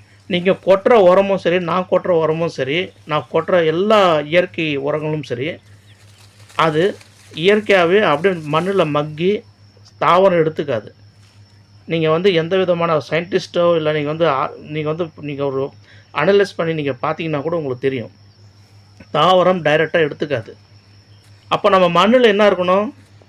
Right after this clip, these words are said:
அதுக்கு வந்து பி எச் வேல்யூன்னு சொல்றாங்க. நம்ம பி எச் வேல்யூ தான் சொல்றாங்க. அங்கங்க கனிம சத்துக்கள் உள்ள அதிகபட்ச-, அதிக-, அதிகப்படியான பூஞ்சை, பாக்டீரியா, நுண்ணுயிர்கள் இருந்தால்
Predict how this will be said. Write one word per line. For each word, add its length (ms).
அதுக்கு 200
வந்து 200
பி 140
எச் 220
வேல்யூன்னு 300
சொல்றாங்க. 420
நம்ம 220
பி 180
எச் 160
வேல்யூ 260
தான் 180
சொல்றாங்க. 480
அங்கங்க 440
கனிம 300
சத்துக்கள் 440
உள்ள 500
அதிகபட்ச-, 640
அதிக-, 420
அதிகப்படியான 960
பூஞ்சை, 680
பாக்டீரியா, 680
நுண்ணுயிர்கள் 600
இருந்தால் 560